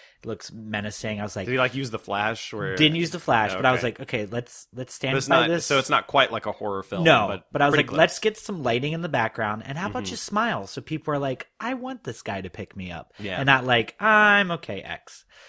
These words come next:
Speaker 1: So
Speaker 2: Hmm.
Speaker 1: we did that. He's gonna start doing, uh, that today at three. Uh, he's dropping my mom
Speaker 2: Oh,
Speaker 1: off
Speaker 2: that's
Speaker 1: at
Speaker 2: very
Speaker 1: the,
Speaker 2: specific. All
Speaker 1: the
Speaker 2: right.
Speaker 1: book festival.
Speaker 2: Yeah,
Speaker 1: Uh,
Speaker 2: yeah.
Speaker 1: she's working a booth there. And
Speaker 2: So he's making
Speaker 1: then,
Speaker 2: that happen.
Speaker 1: and he's gonna do that. Yeah.
Speaker 2: Uh, well, the book festival actually reminds me,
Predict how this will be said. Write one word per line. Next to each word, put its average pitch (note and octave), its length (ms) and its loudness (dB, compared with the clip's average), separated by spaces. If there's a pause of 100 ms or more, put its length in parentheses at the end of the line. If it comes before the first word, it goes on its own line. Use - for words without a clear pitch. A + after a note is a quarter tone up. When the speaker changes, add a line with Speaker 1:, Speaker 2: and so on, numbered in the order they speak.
(220)
Speaker 1:
So A2 500 2
Speaker 2:
Hmm. F#2 60 -8
Speaker 1:
we C3 80 -2
did C#3 200 0
that. B2+ 320 4
He's A2+ 200 -8
gonna B2 160 -4
start A2+ 240 -2
doing, A2 640 -4 (200)
uh, G2+ 200 -4
that G#2 160 -8
today G#2 380 -6
at F#2+ 280 -10
three. C#3 540 -6 (280)
Uh, G#2 140 -8
he's G2 200 -8
dropping G#2 380 -4
my G2+ 120 -6
mom G2+ 340 -4
Speaker 2:
Oh, G2+ 40 -2
Speaker 1:
off A2+ 140 -2
Speaker 2:
that's F#2+ 200 -6
Speaker 1:
at - 100 -10
Speaker 2:
very G2 220 -2
Speaker 1:
the, G2 160 -4
Speaker 2:
specific. A2+ 380 -10 (120)
All G2+ 120 -14
Speaker 1:
the G#2+ 80 -4
Speaker 2:
right. F#2+ 140 -4
Speaker 1:
book A2 180 -2
festival. A2+ 600 -6 (320)
Speaker 2:
Yeah, A#2 180 2
Speaker 1:
Uh, F#2+ 180 -2
Speaker 2:
yeah. F#2 120 -4
Speaker 1:
she's G2+ 200 -8
working G2+ 220 -4
a F#2 40 -8
booth F#2+ 240 -8
there. F2+ 280 -10
And F#2+ 100 -10
Speaker 2:
So G#2 80 -4
he's A2 160 -2
making G2 220 -2
Speaker 1:
then, F#2+ 120 -8
Speaker 2:
that F2+ 40 -14
happen. F2+ 260 -14
Speaker 1:
and G2 80 -12
he's F#2+ 140 -8
gonna F#2+ 180 -8
do G#2 120 -6
that. F2 200 -8 (140)
Yeah. G#2 140 -10 (680)
Speaker 2:
Uh, A#2+ 260 0
well, B2 100 -4
the B2 80 -2
book G3 160 0
festival A#2+ 340 2
actually A#2 300 -4
reminds A2 460 -2
me, E2+ 340 -8